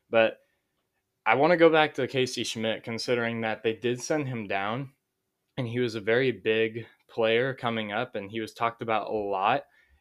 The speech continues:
and it was fun to see. And I think he was someone that a lot of Giants fans were really high on and really expecting a lot from, and he kinda just tapered down.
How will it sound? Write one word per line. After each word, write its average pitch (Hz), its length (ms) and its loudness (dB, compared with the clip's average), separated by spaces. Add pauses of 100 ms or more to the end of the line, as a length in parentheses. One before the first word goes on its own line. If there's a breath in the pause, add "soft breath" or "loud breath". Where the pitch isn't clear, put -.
and 110 200 -6
it - 20 -2
was 107 240 -4
fun 123 240 -2
to 107 80 -2
see. 127 300 -2
And 104 120 -4
I 104 60 -2
think 117 260 -4
he 135 140 0
was 120 160 0
someone 127 300 0
that 104 160 -4 (280)
a 117 80 -2
lot 110 180 2
of 113 60 -6
Giants 113 340 -2
fans 110 220 -6
were 98 120 -8
really 113 240 0
high 107 300 0
on 123 180 -4
and 101 180 -10
really 113 260 2
expecting 110 520 -6
a 95 80 -4
lot 95 320 -4
from, 127 260 -2
and 98 100 -10
he 104 120 -16
kinda 110 240 -8
just 104 260 -12
tapered 104 400 -4
down. 101 300 -2